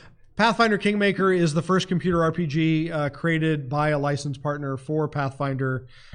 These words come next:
Uh, they launched last year, I think it was November, and, uh, uh, they hit the top charts really quickly on Steam. They're still on Steam. They're available.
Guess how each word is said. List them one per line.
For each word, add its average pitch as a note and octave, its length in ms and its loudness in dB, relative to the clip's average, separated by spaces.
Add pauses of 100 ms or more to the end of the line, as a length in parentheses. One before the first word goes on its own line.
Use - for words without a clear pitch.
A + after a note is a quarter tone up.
(180)
Uh, C#3+ 220 0
they D#3+ 220 2
launched D#3+ 360 2
last D#3 360 -2
year, G3 380 4
I F3 60 2
think E3 140 0
it - 20 2
was D#3 120 0
November, G3+ 640 0 (400)
and, D#3 320 2
uh, D3+ 320 2 (100)
uh, C#3+ 220 -6
they D3+ 240 0
hit E3 360 -2 (120)
the C#3+ 80 -4
top D3+ 280 -2
charts D3 360 -2
really D3 180 -4
quickly D#3+ 380 -4
on C3+ 160 -4
Steam. D#3+ 600 -2 (280)
They're C3+ 100 -4
still F#3 260 0
on F3+ 140 2
Steam. F3 320 0
They're D3+ 160 0
available. D#3 720 0